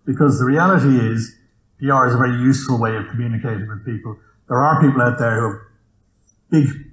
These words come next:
books full of business cards and people's names and phone numbers who can phone up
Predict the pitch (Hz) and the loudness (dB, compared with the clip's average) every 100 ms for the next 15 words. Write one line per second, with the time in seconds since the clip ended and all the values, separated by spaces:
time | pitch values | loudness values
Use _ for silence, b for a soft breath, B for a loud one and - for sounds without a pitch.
0 | _ - 190 - - - 135 110 - - | _ -2 -2 0 -6 -2 0 0 -6 -16
1 | _ 147 127 131 - 135 123 117 113 110 | _ -2 0 0 -2 0 2 0 -2 -2
2 | 120 113 110 117 113 101 107 117 113 107 | -2 -4 -4 -4 -4 -6 -6 -6 -6 -8
3 | 104 101 b b b - 135 127 - 135 | -12 -12 b b b -4 -2 -2 0 0
4 | 127 123 - | 0 -2 -4